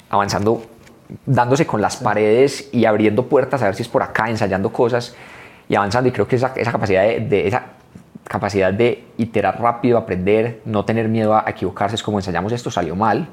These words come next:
Speaker 1: y no es desgastarse en, en, en, ah, ¿qué salió mal? ¿Qué pasó? Es, ¿qué aprendimos? Y, qué, y cómo utilizamos ese aprendizaje para el, para el siguiente día, ¿sí? Entonces ese mindset me parece muy bacano y entiendo que eso es mucho, digamos, de, de
Speaker 2: Hay un,
Speaker 1: Bezos.
Speaker 2: hay un cuento muy bacano de Bezos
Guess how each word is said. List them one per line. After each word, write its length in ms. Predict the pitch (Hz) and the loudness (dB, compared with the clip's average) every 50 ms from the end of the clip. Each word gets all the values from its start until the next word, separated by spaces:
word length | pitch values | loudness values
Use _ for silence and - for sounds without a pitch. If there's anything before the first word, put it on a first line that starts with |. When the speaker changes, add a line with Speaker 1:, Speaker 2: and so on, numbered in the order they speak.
| - | -8
Speaker 1:
y 80 | - 110 | -6 -4
no 200 | 107 101 101 98 | -2 0 2 2
es 200 | 95 98 95 104 | 2 0 0 2
desgastarse 720 | 107 120 - - 101 95 - - 104 95 95 98 110 113 | 2 2 2 0 -2 -4 -2 -2 -2 -2 0 0 2 2
en, 160 | 113 110 110 - | 2 0 -2 -4
en, 260 | - 98 95 95 90 71 | -4 -4 -4 -4 -4 -6
en, 200 | - 95 98 - | -6 -6 -6 -4
ah, 220 | - - - - - | -4 -4 -4 -4 -4
¿qué 80 | - 110 | -4 -4
salió 240 | 104 110 113 113 113 | -2 0 0 0 0
mal? 220 | 113 113 107 107 | 0 -2 -2 -2
¿Qué 100 | - 107 | -4 -4
pasó? 220 | - 113 107 117 113 | -4 -4 0 2 2
Es, 180 | 107 104 - - - - - - | 2 0 -2 -8 -20 -20 -20 -10
¿qué 100 | - - 90 | -4 -4 -2
aprendimos? 640 | - - 101 113 131 151 202 214 220 - - - - - - - - - - - - - - - - - - - - - _ - | 0 0 0 2 2 2 0 0 -4 -6 -10 -12 -16 -20 -20 -20 -20 -20 -20 -20 -20 -20 -20 -20 -20 -20 -20 -20 -20 -20 _ -4
Y, 80 | 117 110 | -4 -4
qué, 260 | - - 117 107 104 | 0 2 2 2 2
y 80 | 113 110 | 2 0
cómo 180 | - 113 107 | -2 -2 -2
utilizamos 300 | 113 113 117 98 95 92 98 | 0 0 0 -2 0 -2 -2
ese 20 | 104 | -2
aprendizaje 300 | - 104 90 90 90 82 | -2 -4 -4 -6 -6 -4
para 120 | - 104 | -4 -4
el, 60 | 101 95 | -4 -4
para 100 | - 98 | -4 -6
el 60 | 90 | -6
siguiente 280 | 95 87 85 85 85 | -6 -6 -6 -6 -6
día, 180 | 87 87 - - - - - | -6 -6 -8 -10 -14 -20 -16
¿sí? 100 | - - | -12 -10
Entonces 260 | 95 90 - - 98 98 | -10 -6 -4 -2 0 0
ese 60 | 107 | 0
mindset 340 | 110 113 110 110 - 120 110 | 0 0 0 0 0 0 0
me 100 | 107 95 | 0 -2
parece 200 | - 92 101 107 | -2 0 0 0
muy 200 | 120 127 131 131 | 2 2 2 2
bacano 280 | 107 - - 143 127 123 | 2 2 0 0 0 0
y 60 | 113 | 0
entiendo 260 | 101 95 101 95 101 | 0 -2 -2 -4 -2
que 80 | 98 113 | -2 0
eso 80 | 107 | 0
es 60 | 113 110 | 0 0
mucho, 200 | 107 101 - 110 | -2 -2 0 0
digamos, 240 | 98 95 90 95 | 0 0 0 0
de, 240 | 101 101 90 - - - - - - - - | 2 2 0 0 -4 -10 -20 -20 -20 -8 -2
de 100 | - 92 | 0 2
Speaker 2:
Hay 40 | 90 | 4
un, 20 | - | 4
Speaker 1:
Bezos. 340 | 139 - - - - - - | 2 0 -2 -8 -12 -12 -8
Speaker 2:
hay 100 | - 139 | -4 -2
un 80 | 135 135 | -2 0
cuento 220 | 127 151 147 135 147 | 0 -2 -2 0 0
muy 100 | 147 147 143 | 0 2 2
bacano 340 | 147 147 139 143 143 143 | 2 2 0 -2 -2 -2
de 60 | 143 139 | -2 -2
Bezos 420 | 120 110 101 104 117 - - - | -2 -4 -4 -6 -8 -10 -12 -16